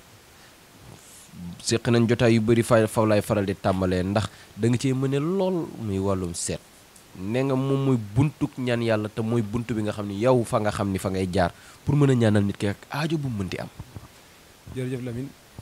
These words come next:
Speaker 2: wax naa la ba tàyyi ne man Yàlla dama nattoo ne ñaar yi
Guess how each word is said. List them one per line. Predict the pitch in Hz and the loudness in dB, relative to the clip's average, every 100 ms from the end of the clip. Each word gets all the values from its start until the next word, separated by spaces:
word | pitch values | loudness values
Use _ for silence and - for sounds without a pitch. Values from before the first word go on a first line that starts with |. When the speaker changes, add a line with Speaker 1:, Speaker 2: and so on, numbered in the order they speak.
| 120 | -12
Speaker 2:
wax | 117 117 | -12 -8
naa | 123 | -6
la | 120 | -6
ba | |
tàyyi | 120 127 113 | -4 -4 -4
ne | 110 | -4
man | 110 110 - - - 120 | -6 -8 -12 -20 -20 -14
Yàlla | 117 117 | -12 -10
dama | 120 | -10
nattoo | - 117 | -10 -8
ne | 110 | -8
ñaar | 117 110 | -8 -8
yi | 113 | -8